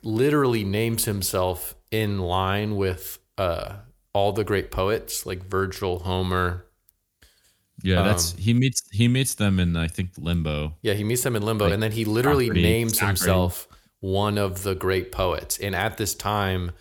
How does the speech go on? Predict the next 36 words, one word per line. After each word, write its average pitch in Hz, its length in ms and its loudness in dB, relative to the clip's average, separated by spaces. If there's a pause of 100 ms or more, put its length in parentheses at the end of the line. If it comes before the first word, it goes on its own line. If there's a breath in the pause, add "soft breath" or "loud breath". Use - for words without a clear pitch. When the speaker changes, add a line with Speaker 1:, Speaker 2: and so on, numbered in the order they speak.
(300 soft breath)
Speaker 1:
Dante 101 400 0
had 92 220 -2
not 92 380 0
written 92 360 -2
a 85 40 -6
single 95 380 -4
thing. 90 300 -4
Dante's 104 360 0
Inferno 95 320 -2
is 85 120 -4
nearly 98 420 0
the 90 140 -2
first - 480 -4 (420 loud breath)
published 98 540 -2
kind 87 160 -4
of 87 100 -8
thing 95 260 -4
he's 92 220 -6
ever 92 180 -2
written. 113 440 -4 (720 soft breath)
And 87 340 -2 (180)
before 135 560 2
it's 120 160 -2
even, 110 280 0
like, 92 200 -4
begun, 101 440 0
he's 92 180 -2
just - 320 -2
started 92 460 0
it. 87 280 -2 (280)
He 104 240 -6
names 98 420 0
himself 87 640 -2 (480)
in 110 160 0
line 95 400 0 (160)
with 95 220 -4